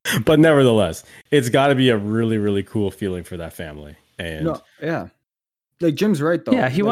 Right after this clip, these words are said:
Speaker 3: won.
Speaker 2: it's like
Speaker 3: He, he won.
Speaker 2: Oh.
Speaker 3: During
Speaker 2: So, yeah,
Speaker 3: the
Speaker 2: they
Speaker 3: Eagles
Speaker 2: both
Speaker 3: Super
Speaker 2: won.
Speaker 3: Bowl parade in twenty eighteen, he gave a, he garnered national attention for giving a speech defending his teammates, coaches, and Eagles fans who've been waiting for fifty-two years.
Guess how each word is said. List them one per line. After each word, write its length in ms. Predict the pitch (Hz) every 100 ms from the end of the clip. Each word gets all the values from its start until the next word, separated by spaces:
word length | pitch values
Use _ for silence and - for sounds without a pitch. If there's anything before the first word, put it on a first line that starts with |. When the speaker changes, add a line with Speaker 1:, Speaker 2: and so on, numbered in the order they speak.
| 247
Speaker 3:
won. 80 | 139
Speaker 2:
it's 180 | 139 170
like 220 | 170 -
Speaker 3:
He, 220 | - 185 - - - - -
he 140 | 160
won. 340 | 202 247 101 - - - - - - - - - - -
Speaker 2:
Oh. 180 | 160 101 - _ _ _ _ _ _ _ _ _ _ _
Speaker 3:
During 300 | 139 139 175
Speaker 2:
So, 60 | 220
yeah, 60 | 175
Speaker 3:
the 60 | 143
Speaker 2:
they 40 |
Speaker 3:
Eagles 220 | 160 202 -
Speaker 2:
both 60 |
Speaker 3:
Super 100 | 208
Speaker 2:
won. 60 | 165
Speaker 3:
Bowl 140 | 165
parade 420 | 156 165 165 110 - -
in 80 | 139
twenty 240 | 131 156 151
eighteen, 360 | - 120 131
he 100 | 147
gave 200 | 143 139
a, 140 | 139 131 - - - - - -
he 200 | - 135
garnered 260 | 143 139
national 320 | 131 143 139 147
attention 320 | 147 135 117
for 100 | 123
giving 260 | 127 127 117
a 40 |
speech 340 | - 143 135
defending 320 | 135 127 127 120
his 100 | -
teammates, 460 | 135 123 107 - - - - - - - - - - - - - - -
coaches, 460 | - 147 135 113 107
and 200 | 110 131
Eagles 300 | 131 147 131
fans 300 | 131 104 104
who've 300 | - 135 127 123
been 140 | 123
waiting 220 | 135 131
for 100 | 135
fifty-two 460 | 127 135 135 131 135
years. 400 | 123 123 104